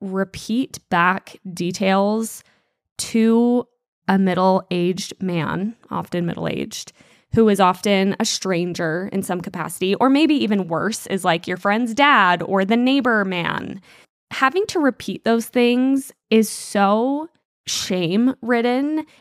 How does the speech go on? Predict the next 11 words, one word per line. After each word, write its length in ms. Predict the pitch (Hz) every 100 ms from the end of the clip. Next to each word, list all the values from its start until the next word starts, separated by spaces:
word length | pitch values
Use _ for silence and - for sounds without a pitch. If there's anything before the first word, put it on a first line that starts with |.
| -
and 100 | 233
is 80 | 226
so 160 | 233
embarrassing 880 | 294 294 196 185 185 208 - 240 254
and 200 | - 208 -
honestly 320 | 208 226 311
humiliating 1040 | 269 - 214 180 165 180 208 220 254 294 294
and 240 | 220 196
belittling 720 | 196 175 175 190 226 254 277
and 180 | - 208
demeaning 720 | 196 180 165 180 214 269 311